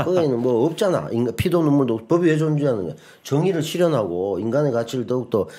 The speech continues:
휴머니티를 실현시키기 위해서 있는 게 법인데, 원래 애시당초 법이 만들어진 기준을, 어, 취지를 잃어버리고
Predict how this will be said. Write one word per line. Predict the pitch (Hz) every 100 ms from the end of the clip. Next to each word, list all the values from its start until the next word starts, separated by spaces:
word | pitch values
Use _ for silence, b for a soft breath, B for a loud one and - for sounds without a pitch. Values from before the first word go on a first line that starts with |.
| B B
휴머니티를 | - 160 160 147 123
실현시키기 | 104 185 180 151 - 101
위해서 | 98 82
있는 | 104 113
게 | 113
법인데, | 92 107 127 95 85 82 78
원래 | 160 190 196 - -
애시당초 | 156 196 185 190
법이 | 160 196
만들어진 | 175 131 175 160 151 151 B B B
기준을, | - 127 214 220 131 135 98 - - _ -
어, | - 101 98 95 87 82 - -
취지를 | - 233 214 240 180
잃어버리고 | 240 262 165 120 104 85 92 76